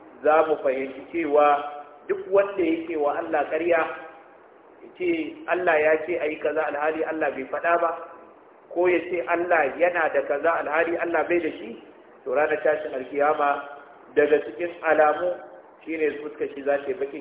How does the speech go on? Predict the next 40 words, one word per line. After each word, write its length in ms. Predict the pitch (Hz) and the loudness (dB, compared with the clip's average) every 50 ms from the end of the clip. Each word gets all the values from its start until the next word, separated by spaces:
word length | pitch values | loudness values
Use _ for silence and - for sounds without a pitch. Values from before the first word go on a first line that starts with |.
| - - | -4 0
kirin, 240 | 196 185 175 175 - - - - - - - - - - - - - - - - - - - | 2 2 2 2 0 -4 -12 -14 -16 -18 -20 -20 -20 -20 -20 -20 -20 -20 -20 -20 -18 -8 -2
zai 160 | 151 160 156 156 | -2 0 2 2
zama 460 | 156 151 156 156 156 151 143 - - - - - - - - - - | 2 2 2 2 0 0 0 -4 -8 -12 -16 -18 -20 -20 -20 -8 -6
kuma 480 | 156 151 156 160 156 151 151 147 - - 147 | -4 0 4 6 6 6 6 4 0 -6 -4
yana 220 | 156 160 160 151 139 | -2 0 0 2 2
da 80 | 135 135 | 0 0
masauki 480 | 143 156 156 - 170 160 - 156 170 156 | 0 0 0 0 0 -2 0 0 0 0
a 80 | 143 - | 0 -2
cikin 220 | - - 156 139 | -4 -8 -8 -4
wutar 240 | 139 139 139 - 139 139 | -4 -2 -2 -2 -2 -2
jahannama, 680 | 156 160 156 151 147 - 147 147 143 143 139 135 - - - - - - - - - | 0 0 0 -2 -2 -2 -2 -2 0 0 -2 -2 -4 -8 -14 -18 -20 -20 -20 -10 -6
domin 260 | 127 131 135 139 139 | -4 -4 -2 0 0
wannan 320 | 143 147 143 135 139 135 139 | 2 2 2 2 2 4 4
laifi 300 | 147 143 139 143 143 139 | 2 2 0 -2 -6 -4
da 60 | 131 | 0
ya 120 | 127 - - | 0 2 2
aika 280 | 139 139 135 - 131 123 | 0 0 -2 -2 -2 0
na 100 | 131 131 | -2 -2
ka-, 260 | - - 139 135 - | 0 0 0 0 0
ya 120 | 131 131 135 | 0 0 0
aikata 400 | 139 139 139 139 123 - 131 131 131 | 0 0 -2 -2 -2 -2 -2 -2 -2
na 80 | 135 | -2
kafirci, 640 | 135 - 143 135 - 139 139 - - 139 135 127 - - - - - - - - - | 0 0 0 0 -2 -4 -6 -6 -8 -10 -10 -12 -12 -14 -18 -20 -20 -20 -20 -10 -6
na 60 | 139 139 | 0 4
dangana 480 | 139 143 143 143 151 143 135 143 139 139 | 6 6 6 6 4 2 4 4 6 6
wa 160 | 135 131 135 | 6 6 4
Allah 460 | 156 160 156 151 143 147 143 143 - - | 2 0 2 2 4 2 2 0 0 2
abin 240 | 170 160 156 147 147 | 2 4 4 2 2
da 80 | 143 - | 2 2
ba 120 | 123 117 | 2 2
haka 280 | 113 123 127 - 131 113 | 0 0 -2 -2 -4 -4
ba. 160 | 113 104 - - - - - - - - - - - - | -4 -6 -10 -14 -18 -20 -20 -20 -20 -20 -20 -20 -10 -4
Sannan 320 | - 135 135 139 156 170 165 165 - - - - - - - - - - | -2 -2 0 2 2 2 2 0 -2 -8 -14 -18 -20 -20 -20 -16 -8 -2
a 80 | 135 | 0
ranar 300 | 131 151 165 170 175 170 165 | 2 4 4 4 4 4 2
alkiyama 720 | 156 - - 156 151 160 175 180 170 165 156 - - - 139 151 | 0 -2 -2 0 2 4 4 4 4 2 -2 -4 -6 -6 2 4
waɗanda 400 | 190 196 196 185 - 156 151 139 | 6 6 6 4 4 4 2 2
za 140 | 151 151 151 - | 2 0 0 -2
su 60 | - - - | -6 -10 -4
tsira 280 | 165 170 170 170 170 | -2 2 4 6 6